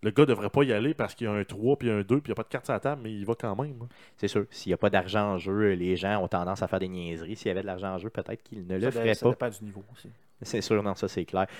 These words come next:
Speaker 2: J'ai joué aussi à No Man's Sky, donc j'ai repris un peu le jeu de No Man's Sky, euh, quelques heures, là, euh, suite à ce que, à ce que tu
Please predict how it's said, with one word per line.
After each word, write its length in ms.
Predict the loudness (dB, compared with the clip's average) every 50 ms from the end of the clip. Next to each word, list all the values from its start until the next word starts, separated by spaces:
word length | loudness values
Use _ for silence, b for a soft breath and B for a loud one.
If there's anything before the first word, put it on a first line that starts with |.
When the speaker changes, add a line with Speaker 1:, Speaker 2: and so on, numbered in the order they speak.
| B B
Speaker 2:
J'ai 100 | 2 4
joué 120 | 6 8 6
aussi 180 | 6 6 4
à 80 | 2 4
No 100 | 4 4
Man's 220 | 2 2 0 0
Sky, 320 | 2 4 6 8 8 6 6
donc 160 | 2 -2 -2
j'ai 160 | -2 -2 -2
repris 220 | -2 -2 -2 0
un 100 | 0 0
peu 140 | 2 2 2
le 60 | 2
jeu 120 | 2 0 -2
de 40 | -4
No 80 | -4
Man's 200 | -6 -6 -6 -6
Sky, 120 | -2 0 2
euh, 280 | 4 6 6 6 6 4
quelques 420 | 4 0 2 6 6 6 8 8
heures, 320 | 6 6 8 4 4 4
là, 100 | 4 4
euh, 760 | 6 4 4 4 4 4 6 6 4 4 4 4 4 2 2
suite 320 | 0 0 2 2 2 4 4
à 240 | 4 4 4 2
ce 100 | 0 0
que, 300 | 0 2 2 4 2 2
à 20 | 0
ce 60 | -2
que 80 | -6 -12
tu 180 | -12 -12 -20